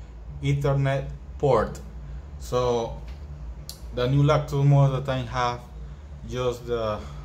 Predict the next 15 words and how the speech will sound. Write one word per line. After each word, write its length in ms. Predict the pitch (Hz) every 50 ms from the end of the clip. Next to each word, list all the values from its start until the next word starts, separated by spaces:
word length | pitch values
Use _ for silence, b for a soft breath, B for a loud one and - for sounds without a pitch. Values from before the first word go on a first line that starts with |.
| B B B B B - - - - - - - - - - - - - - - - - 143 - - - - - - - - - - - - - - - - - - - - -
regular 400 | 113 127 135 135 135 127 123 120
U 160 | 117 117 120
S 100 | 110 107
B 140 | 117 127 131
port. 360 | - - 160 123 110 - -
So 440 | - - - - - - 117 110 107
how 160 | 135 135 139
you 160 | 139 143 139
can 200 | 143 143 143 139
connect 340 | 139 143 139 139 135 135 135
a 420 | 127 127 123 123 120 117 117 - -
Ethernet 600 | 147 160 143 160 160 160 156 151 156 151 151 - - - - - - -
cable, 520 | - 160 151 147 131 113 110 117 120 - - - - - - - - - - - - - - - - - - - - - - - - - -
right, 260 | 117 123 139 151 143 143 - - - - - - - - -
to 560 | - 123 120 120 117 117 117 117 117 113 110